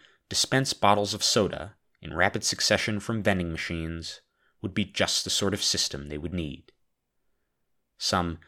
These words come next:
tiny amount of material in the solid steel plate at the bottom of the craft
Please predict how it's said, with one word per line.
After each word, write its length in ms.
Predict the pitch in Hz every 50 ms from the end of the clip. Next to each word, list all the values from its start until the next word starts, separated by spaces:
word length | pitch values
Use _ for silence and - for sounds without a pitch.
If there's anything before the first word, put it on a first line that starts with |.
| _ _ _ -
tiny 280 | - - 151 156 147 139
amount 240 | 131 127 123 131
of 80 | 131 120
material 640 | 127 127 131 - - 101 98 98 95 98 101 104 - _ _ _ _ _ _ -
in 120 | 85 82
the 60 | 78
solid 440 | - - - - 139 151 151 147 147
steel 300 | - - - 123 123 120
plate 500 | - - - - 135 82 - - - -
at 100 | - -
the 140 | - 71 69
bottom 300 | - - 80 85 85 87
of 60 | 90
the 60 | 85 87
craft 540 | - - 95 87 87 95 - - - -